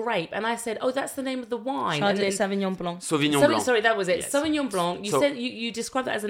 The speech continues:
Speaker 1: name of the
Speaker 3: Yes.
Speaker 1: grape.
Speaker 3: Yes. So
Speaker 1: but
Speaker 3: a
Speaker 1: I
Speaker 3: grape
Speaker 1: know it as
Speaker 3: ver-
Speaker 1: the name of the wine.
Speaker 3: Yes, because it's, th-, this is bad.
Speaker 2: Oh.
Speaker 3: Yeah,
Speaker 1: Oh my
Speaker 3: this
Speaker 1: God,
Speaker 3: is
Speaker 1: that's
Speaker 3: bad.
Speaker 1: so bad.
Speaker 3: No, I mean, um, it's not that this is bad, but this is
Speaker 1: But
Speaker 3: just
Speaker 1: you
Speaker 3: when
Speaker 1: shouldn't, you shouldn't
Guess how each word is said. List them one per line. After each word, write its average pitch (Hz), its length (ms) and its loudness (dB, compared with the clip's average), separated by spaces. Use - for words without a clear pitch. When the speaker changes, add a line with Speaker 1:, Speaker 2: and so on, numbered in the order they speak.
Speaker 1:
name 208 100 0
of 190 100 -2
the 180 60 -6
Speaker 3:
Yes. - 80 -8
Speaker 1:
grape. 214 420 -2
Speaker 3:
Yes. 87 200 -8
So 143 180 2
Speaker 1:
but 165 140 6
Speaker 3:
a - 20 6
Speaker 1:
I 139 80 6
Speaker 3:
grape 202 160 10
Speaker 1:
know 285 60 4
it - 80 0
as 202 100 2
Speaker 3:
ver- 214 60 -2
Speaker 1:
the 220 100 -2
name 208 80 0
of 180 120 -4
the 185 80 -2
wine. 180 420 -6
Speaker 3:
Yes, 107 160 -6
because 101 220 -4
it's, 95 180 -10
th-, 90 240 -20
this 95 160 -12
is 80 100 -10
bad. 73 380 -10
Speaker 2:
Oh. 175 260 2
Speaker 3:
Yeah, 185 80 -2
Speaker 1:
Oh 185 40 -4
my 170 60 -6
Speaker 3:
this - 140 -6
Speaker 1:
God, 85 80 -10
Speaker 3:
is 73 80 -10
Speaker 1:
that's 139 300 -2
Speaker 3:
bad. 151 80 -8
Speaker 1:
so 143 120 -8
bad. 143 540 -12
Speaker 3:
No, 180 120 4
I 202 80 6
mean, 180 160 6
um, 180 140 2
it's 185 220 -4
not 233 160 -2
that 139 80 2
this 110 160 -4
is 92 140 -10
bad, 120 320 4
but 98 100 -2
this 98 200 -6
is 107 120 -8
Speaker 1:
But - 60 2
Speaker 3:
just 131 160 0
Speaker 1:
you - 40 -2
Speaker 3:
when 127 100 4
Speaker 1:
shouldn't, 240 460 -4
you 214 60 -10
shouldn't 226 320 -8